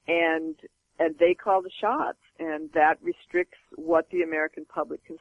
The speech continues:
see. Um, and that's a s-, type of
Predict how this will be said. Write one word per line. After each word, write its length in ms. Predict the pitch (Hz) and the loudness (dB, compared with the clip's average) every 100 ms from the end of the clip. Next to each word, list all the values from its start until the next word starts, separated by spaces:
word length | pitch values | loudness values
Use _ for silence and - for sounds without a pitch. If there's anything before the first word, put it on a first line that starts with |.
| _ | _
see. 320 | 185 226 - _ _ _ _ _ _ - | -6 -6 -12 _ _ _ _ _ _ -2
Um, 320 | 160 151 156 175 | 2 2 0 2
and 220 | 180 175 | 2 4
that's 280 | 185 196 - | 2 2 0
a 40 | |
s-, 540 | 180 - _ _ - - | -8 -10 _ _ -14 0
type 260 | 185 202 - - | 2 2 -2 -2
of 240 | 160 165 | 0 -2